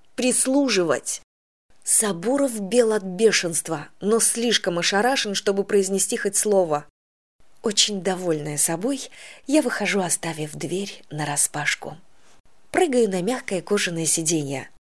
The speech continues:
Давид раскрыл передо мной дверцу, склонившись в угодливом поклоне. "Каковы дальнейшие распоряжения, повелительница?" "Теперь решаешь ты". Выражение моего лица и тембр голоса таковы,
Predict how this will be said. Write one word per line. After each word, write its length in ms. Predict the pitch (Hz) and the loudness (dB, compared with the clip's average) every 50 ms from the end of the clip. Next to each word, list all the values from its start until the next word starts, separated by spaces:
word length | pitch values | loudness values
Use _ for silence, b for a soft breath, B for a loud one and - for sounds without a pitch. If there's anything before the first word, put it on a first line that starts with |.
| _ - | _ 2
Давид 380 | 202 202 208 196 220 233 - | 4 6 6 6 4 2 2
раскрыл 440 | 208 190 190 - - - 214 202 196 | 0 2 2 0 4 6 6 6 6
передо 360 | 190 - 180 170 160 175 170 | 6 4 2 2 2 2 2
мной 180 | 175 180 180 170 | 2 0 0 0
дверцу, 540 | 151 175 160 214 262 247 233 - - 226 208 | 0 0 2 2 2 2 0 0 -2 0 0
склонившись 800 | - - - 202 180 165 170 202 247 226 - - 220 208 - - | 0 2 2 2 2 2 0 -2 -2 0 0 0 0 0 -2 -4
в 180 | - 160 151 180 | -6 -4 -4 -4
угодливом 540 | 175 170 180 196 190 185 180 170 170 165 156 | 0 2 2 2 2 2 0 -2 -2 -4 -4
поклоне. 600 | - 165 160 - 180 180 175 165 151 147 135 131 - _ _ _ _ - - - - - | -6 -6 -4 -2 2 4 4 4 2 0 -4 -8 -12 _ _ _ _ -20 -20 -20 -20 -8
"Каковы 400 | - - 185 - 175 170 175 170 | -6 -6 0 2 4 4 4 4
дальнейшие 540 | 170 185 196 220 254 285 247 - - 160 156 | 4 4 4 4 2 2 2 2 4 4 2
распоряжения, 840 | 151 156 151 - - 151 160 151 147 160 156 156 151 151 151 156 147 | 2 0 0 -2 -2 -2 0 0 2 2 2 2 0 0 -2 -2 -4
повелительница?" 1080 | - - 165 165 156 156 151 156 151 - - 156 143 147 147 143 - - 151 143 143 - - - _ _ - - - _ - _ _ _ - - | -2 -2 0 0 2 2 0 0 -2 -2 -4 -4 -4 -6 -6 -4 -4 -4 -4 -6 -8 -12 -20 -20 _ _ -20 -20 -20 _ -20 _ _ _ -14 -10
"Теперь 580 | - - 165 - - - 156 156 208 208 - - - | -8 -6 -6 -8 -6 -6 -6 -4 -6 -6 -10 -14 -12
решаешь 640 | - 160 156 151 - - - 151 156 156 151 - - | -10 -10 -4 0 0 0 0 0 -4 -4 -4 -4 -4
ты". 300 | - - - 147 - - - - - - - - - - - - | -4 -8 -12 -14 -14 -18 -20 -20 -20 -20 -20 -20 -20 -20 -16 -12
Выражение 600 | - 165 185 180 175 175 170 196 185 170 165 160 | -6 -4 -2 0 2 4 4 4 4 2 0 -2
моего 300 | 156 156 160 160 151 165 | -2 0 -2 0 0 0
лица 360 | 165 160 160 160 - 196 185 190 | 0 0 0 0 0 0 -2 -2
и 160 | - - - | -4 -8 -10
тембр 400 | - - 185 175 165 160 170 160 | -8 -6 -4 -4 -4 -4 -4 -2
голоса 460 | 160 165 170 170 170 160 - - 156 | 0 0 0 2 2 0 0 -2 -2
таковы, 580 | - - 160 - - 156 156 160 180 214 254 | -4 -6 -6 -6 -6 -6 -4 -4 -4 -6 -6